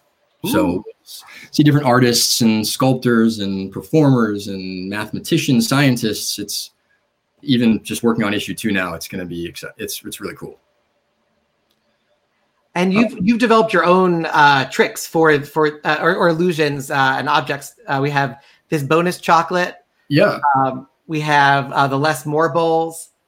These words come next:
Speaker 1: Yep.
Speaker 2: Uh, the salt and pepper shaker set. These cigars,
Speaker 1: Yep.
Speaker 2: which are amazing.
Speaker 1: Yeah.
Speaker 2: Do you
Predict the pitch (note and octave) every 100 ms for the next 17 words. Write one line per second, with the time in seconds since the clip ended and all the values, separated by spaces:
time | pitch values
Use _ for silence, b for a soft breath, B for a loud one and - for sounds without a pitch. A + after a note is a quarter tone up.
0 | _ C#3+ A#2 - - C#3 C3 C3+ C#3 C#3
1 | F3 D3+ C#3+ D#3 E3 - D#3 D#3+ C#3+ D#3+
2 | D3+ D#3+ C#3+ D3 D#3 C#3 C#3 D#3 D#3 -
3 | C#3 - - _ _ _ - C#3+ C#3 C3
4 | - _ _ D3 C#3+ C#3+ C#3+ D3+ D3 -
5 | _ _ _ _ _ _ _ _ _ _
6 | _ - C3+ E3+ -